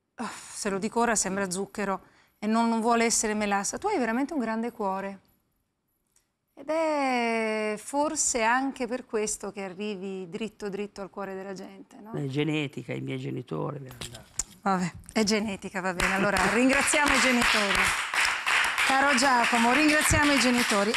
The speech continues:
Speaker 1: Allora, aspettate un attimo. Allora, arriviamo a quando,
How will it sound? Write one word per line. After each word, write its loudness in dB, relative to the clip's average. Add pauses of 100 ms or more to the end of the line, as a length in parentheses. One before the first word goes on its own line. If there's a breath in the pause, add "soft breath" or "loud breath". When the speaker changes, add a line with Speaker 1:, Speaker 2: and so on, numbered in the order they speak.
Speaker 1:
Allora, 4
aspettate 2
un 4
attimo. 2 (160)
Allora, 2 (640 loud breath)
arriviamo 4
a 2
quando, 2